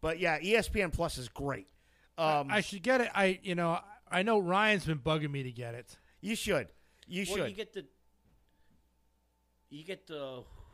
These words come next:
Speaker 1: With Hulu, I get Disney Plus,
Speaker 3: Yeah.
Speaker 1: E S P N.
Speaker 3: Yeah, that's,
Speaker 2: Yeah.
Speaker 3: that's what I have.
Speaker 2: I'm
Speaker 1: Yeah.
Speaker 2: gonna, I'm gonna
Speaker 3: I
Speaker 2: have
Speaker 3: have
Speaker 2: to
Speaker 3: that
Speaker 2: just
Speaker 3: bundle.
Speaker 2: kinda go through my stuff and see
Speaker 1: Yeah.
Speaker 2: what we can get rid of and
Speaker 1: Yeah.
Speaker 3: Cable.
Speaker 1: Oh, dude,
Speaker 3: Cut,
Speaker 1: I
Speaker 3: cut the cord.
Speaker 1: Cut the cord.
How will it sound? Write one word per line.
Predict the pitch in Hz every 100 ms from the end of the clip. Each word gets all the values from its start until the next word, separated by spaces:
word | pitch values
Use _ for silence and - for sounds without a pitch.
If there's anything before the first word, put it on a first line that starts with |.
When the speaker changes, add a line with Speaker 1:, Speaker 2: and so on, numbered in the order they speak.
| - - - _ _ _
Speaker 1:
With | 170 185
Hulu, | 302 320 233
I | 185
get | 175 160
Disney | 127 196 185 190
Plus, | 175 170 165 208
Speaker 3:
Yeah. | 233
Speaker 1:
E | 185
S | 165
P | - 165
N. | 156
Speaker 3:
Yeah, | 151
that's, | 151
Speaker 2:
Yeah. | 147
Speaker 3:
that's | 160 -
what | 190
I | 180
have. | 143
Speaker 2:
I'm | 180
Speaker 1:
Yeah. | 196
Speaker 2:
gonna, | 202 190
I'm | 202
gonna | 226 196
Speaker 3:
I |
Speaker 2:
have | 170
Speaker 3:
have | 165
Speaker 2:
to | 170
Speaker 3:
that | 156
Speaker 2:
just | 151 170
Speaker 3:
bundle. | 165
Speaker 2:
kinda | 156 127
go | 143 151
through | - 139 135
my | 123
stuff | - - 135 -
and | 127
see | 123 143
Speaker 1:
Yeah. | 135
Speaker 2:
what | 131 139 _ _ _ _ _ _
we | 151
can | -
get | 143 151
rid | 143 143
of | 143 123
and | 123 120 107 - -
Speaker 1:
Yeah. | 165 110 - _ _
Speaker 3:
Cable. | - 254 214 214
Speaker 1:
Oh, | _
dude, | 156 262
Speaker 3:
Cut, | 214
Speaker 1:
I | 180
Speaker 3:
cut | 175 190
the | 185
cord. | - 160 135
Speaker 1:
Cut | 214
the | 220
cord. | 139 127